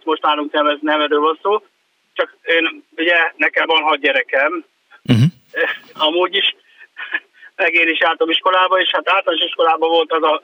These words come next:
Speaker 1: sztori, hogy, hogy ugye mindig el kellett menni legalább egy szülőnek a kísérő tanár
Speaker 2: Igen,
Speaker 1: mellett.
Speaker 2: igen.
Speaker 1: És, és hát, eh,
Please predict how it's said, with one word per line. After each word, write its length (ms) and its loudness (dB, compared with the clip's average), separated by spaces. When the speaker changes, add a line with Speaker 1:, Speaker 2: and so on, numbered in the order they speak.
Speaker 1:
sztori, 260 0
hogy, 220 0
hogy 240 0
ugye 200 2
mindig 400 0
el 220 2
kellett 300 0
menni 260 2
legalább 460 2
egy 200 -2
szülőnek 680 0
a 260 2
kísérő 560 -2
tanár 220 0
Speaker 2:
Igen, 300 0
Speaker 1:
mellett. 240 -6
Speaker 2:
igen. 300 -2
Speaker 1:
És, 380 -4
és 320 0
hát, 320 0
eh, 380 2